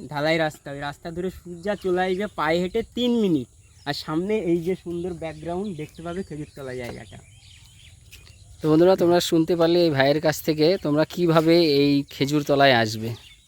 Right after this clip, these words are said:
Speaker 1: এটা হলো পাইকপাড়ার পাশ থেকে যে ডান হাতে যে রাস্তাটা চলে এসছে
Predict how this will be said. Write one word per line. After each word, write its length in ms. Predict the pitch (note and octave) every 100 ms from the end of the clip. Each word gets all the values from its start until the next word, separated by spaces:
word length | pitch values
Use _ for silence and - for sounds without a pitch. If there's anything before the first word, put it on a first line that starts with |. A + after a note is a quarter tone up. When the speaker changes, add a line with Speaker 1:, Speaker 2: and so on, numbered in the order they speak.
| -
Speaker 1:
এটা 260 | E3+ G3
হলো 160 | G3 G#3
পাইকপাড়ার 560 | - E3+ F3 G3+ G3+
পাশ 220 | G3 F#3+ F#3+ -
থেকে 160 | G3
যে 100 | G3+
ডান 260 | E3+ D#3+ F3
হাতে 180 | G3 G3
যে 120 | F#3+
রাস্তাটা 380 | D#3 - E3+ F3+
চলে 360 | - F#3+ G3
এসছে 460 | F#3+ - - F#3 G#3+